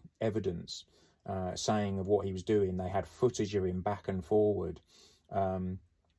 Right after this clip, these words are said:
and the defence, or sorry, the prosecution very much made the case that the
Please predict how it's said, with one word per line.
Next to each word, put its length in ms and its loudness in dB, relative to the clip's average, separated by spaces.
and 380 0
the 100 -2
defence, 680 0
or 100 -4
sorry, 240 2
the 80 -2
prosecution 600 0
very 260 4
much 440 -2
made 240 -4
the 60 -6
case 500 -6
that 120 -2
the 120 -2